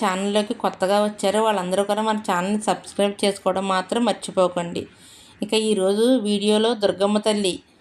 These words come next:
ఏం చెప్తుందో మనందరం కలిసి విందాం. "బిడ్డ, నీ బుద్ధిని మార్చుకో, లేకపోతే నీ దుర్గమ్మ తల్లి నీకు సహాయం చేయడానికి రాదు." ఇది ఈశ్వరుని మీద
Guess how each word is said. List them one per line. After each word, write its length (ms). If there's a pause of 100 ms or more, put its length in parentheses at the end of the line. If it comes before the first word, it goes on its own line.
(300)
ఏం 200
చెప్తుందో 600 (720)
మనందరం 480
కలిసి 400
విందాం. 420 (680)
"బిడ్డ, 360 (680)
నీ 180
బుద్ధిని 520 (140)
మార్చుకో, 480 (760)
లేకపోతే 640 (140)
నీ 180
దుర్గమ్మ 460
తల్లి 360 (400)
నీకు 240
సహాయం 560
చేయడానికి 600
రాదు." 460 (840)
ఇది 280 (180)
ఈశ్వరుని 640
మీద 200